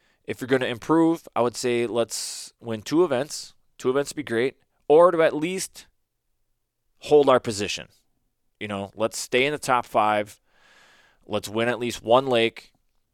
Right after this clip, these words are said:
and, you know, go from there. Uh, but if you're, it seems ridiculous. Like,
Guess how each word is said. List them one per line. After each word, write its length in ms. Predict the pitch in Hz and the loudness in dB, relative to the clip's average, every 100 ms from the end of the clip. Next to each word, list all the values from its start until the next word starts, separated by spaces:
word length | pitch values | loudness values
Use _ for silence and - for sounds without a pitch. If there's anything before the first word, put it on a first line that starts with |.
| _ _ _ - | _ _ _ -14
and, 360 | 101 98 95 - _ | -12 -12 -16 -20 _
you 80 | 104 | -12
know, 240 | 95 92 _ | -12 -14 _
go 180 | 107 98 | -4 -4
from 180 | - 92 | -4 -6
there. 340 | 113 95 - _ | -6 -6 -12 _
Uh, 160 | - 92 | -14 -14
but 260 | 95 113 - | -6 -6 -6
if 180 | 107 113 | -16 -8
you're, 200 | 113 - _ _ _ _ - - - - | -8 -8 _ _ _ _ -20 -20 -16 -12
it 100 | - | -6
seems 340 | - 226 160 | -2 -2 -2
ridiculous. 680 | 131 143 160 - 76 - - | 0 2 2 0 -8 -10 -6
Like, 180 | 104 | -6